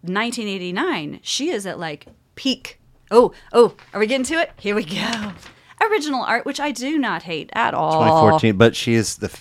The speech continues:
Speaker 2: the, uh, I've, I've always loved that it's Polaroid style with the
Speaker 1: Yeah.
Speaker 2: initials and the year.
Speaker 1: Yeah,
Speaker 2: I've
Speaker 1: yeah.
Speaker 2: never, never loved that the face is cut off.
Speaker 1: Yeah.
Speaker 2: And then, uh, uh, interesting choice of photos. And it's like,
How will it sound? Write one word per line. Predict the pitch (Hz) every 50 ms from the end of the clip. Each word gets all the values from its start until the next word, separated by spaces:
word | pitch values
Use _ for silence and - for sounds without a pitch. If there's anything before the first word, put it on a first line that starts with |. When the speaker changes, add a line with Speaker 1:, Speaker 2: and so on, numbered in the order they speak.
| - 98 92 87 82 78 _ -
Speaker 2:
the, | 95
uh, | 95 92 87 82 80 73 - _ _ _ - - - - - - - - -
I've, | - 92 85 - - - - - _ _ _ _ _ _ _ _ _ -
I've | - 92 87 95
always | 101 104 110 110 104 80 78
loved | 95 90 87 87 90 92 90 87 85
that | - 95 82 78
it's | 82 - -
Polaroid | - - - - 87 92 95 98 95 95 95 92 95 87
style | - - - 92 92 92 92 92 92 90
with | 87 82
the | 82
Speaker 1:
Yeah. | 87 80
Speaker 2:
initials | 80 85 82 - - 95 90 85
and | 92 87 85
the | 82 76
year. | 78 85 85 87 90 90 95 90
Speaker 1:
Yeah, | 170 147 87
Speaker 2:
I've | 82
Speaker 1:
yeah. | - -
Speaker 2:
never, | 95 101 98 107 101 107 -
never | 98 101 107 107 117 110 107
loved | 98 95 95 98 95 92 95 -
that | 95 85 73 - 85
the | 85
face | - 90 85 90 - -
is | 95 -
cut | - - 110 104
off. | 107 107 113 117 120 - - -
Speaker 1:
Yeah. | 254 233 185 165 - - - -
Speaker 2:
And | 202 196 202
then, | 208 202 202 202 202 196 104 - _ _ - -
uh, | 110
uh, | 98 92 90 87 92 - 110 98 104 - -
interesting | - 135 151 185 185 - 180 156 - - - - 104 98 98 98 92 95 - _ _ _ _ _ _ _ _ _ _
choice | - - - - 101 95 98 95 - - -
of | - 90 -
photos. | - - 104 98 95 95 98 98 101 104 107 110 110 - - - - _ _ - - - - - - -
And | 101 107 107
it's | 104 - -
like, | 107 98 95 92 - -